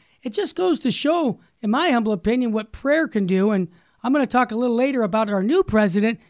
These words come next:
to pray for him to have a conversion like President Trump did regarding pro-life, because right now, uh, the f-, President B-, uh, Biden is definitely for killing unborn babies during and even after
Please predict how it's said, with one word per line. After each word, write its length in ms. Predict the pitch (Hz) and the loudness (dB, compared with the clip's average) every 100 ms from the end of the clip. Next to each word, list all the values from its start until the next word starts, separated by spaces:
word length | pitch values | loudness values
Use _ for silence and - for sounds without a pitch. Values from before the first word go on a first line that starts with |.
| _ | _
to 100 | 214 | -10
pray 260 | - 262 285 | -2 0 0
for 180 | 220 | -2
him 340 | 175 302 349 - _ _ | -2 0 0 -2 _ _
to 120 | 220 | -2
have 200 | 208 226 | 0 0
a 60 | 202 | -2
conversion 540 | 220 202 226 214 226 | -2 0 2 2 2
like 220 | 214 208 | 0 -2
President 420 | - 240 208 196 | -2 -2 -2 -4
Trump 300 | - 302 359 | -2 -2 -2
did 280 | 220 202 202 - _ _ - | 0 0 0 -6 _ _ -4
regarding 540 | 214 226 233 220 202 - | 0 4 4 2 -2 -4
pro-life, 520 | - 220 226 302 240 | 0 2 4 2 0
because 480 | 220 208 208 208 - _ _ _ | -2 0 4 2 0 _ _ _
right 160 | 220 220 | 0 2
now, 400 | 262 285 214 - _ _ _ 196 | 4 4 4 2 _ _ _ -4
uh, 260 | 185 185 190 | -2 -2 -6
the 80 | 190 | -8
f-, 180 | - _ _ | -8 _ _
President 440 | - 247 214 208 190 | 0 2 2 0 -4
B-, 80 | 190 - | -8 -6
uh, 60 | 185 | 0
Biden 520 | 214 320 269 208 - _ _ _ - | 2 2 2 0 -2 _ _ _ -8
is 160 | 196 | -6
definitely 580 | 170 254 - 240 226 208 | -2 -2 0 -4 -2 -4
for 480 | - - 320 349 262 | -4 0 4 4 2
killing 400 | - 226 208 196 | -2 -2 0 0
unborn 380 | 190 180 196 175 | -2 0 0 0
babies 460 | 190 190 196 170 _ _ _ 175 | 0 0 -2 -4 _ _ _ -6
during 500 | 165 240 285 302 269 - | 2 4 4 2 0 -2
and 120 | 202 _ - | -8 _ -6
even 240 | 233 214 214 | -4 -4 -2
after 520 | 220 262 - 220 196 | 0 0 2 0 0